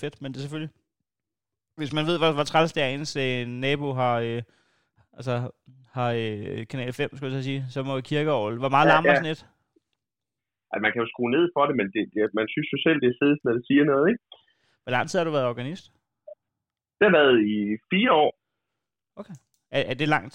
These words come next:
Speaker 1: er, hvor lang tid, øh, nu ved jeg jo kun som komiker, men hvis man har været komiker i fire år, så er man knap nok gået i gang. Altså, øh
Speaker 2: Ej, men, altså, folk i byen siger stadig, at jeg er den nye organist. Men de siger også, at præsten er den nye præst. Han har været det i seksten år. Så på den anden side, jeg tror ikke, jeg tror, det tager lidt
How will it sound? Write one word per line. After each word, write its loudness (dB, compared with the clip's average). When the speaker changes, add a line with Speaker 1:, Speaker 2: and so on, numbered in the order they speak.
Speaker 1:
er, -4
hvor -2
lang -2
tid, -4
øh, -4
nu -20
ved -4
jeg 0
jo -2
kun -8
som -10
komiker, -6
men -6
hvis -12
man -6
har -6
været -4
komiker 0
i -2
fire 2
år, -4
så -10
er -4
man -2
knap -2
nok -6
gået -8
i -2
gang. -2
Altså, -2
øh -4
Speaker 2:
Ej, 4
men, 0
altså, -8
folk 8
i -2
byen 8
siger 6
stadig, 6
at 8
jeg 6
er -6
den -2
nye 4
organist. -6
Men 2
de 0
siger 6
også, 0
at 0
præsten 2
er 0
den -2
nye -4
præst. 2
Han -4
har -4
været 2
det 0
i -6
seksten -2
år. 2
Så -18
på -4
den 0
anden -4
side, 2
jeg -4
tror 4
ikke, -4
jeg -20
tror, 4
det 0
tager 4
lidt 0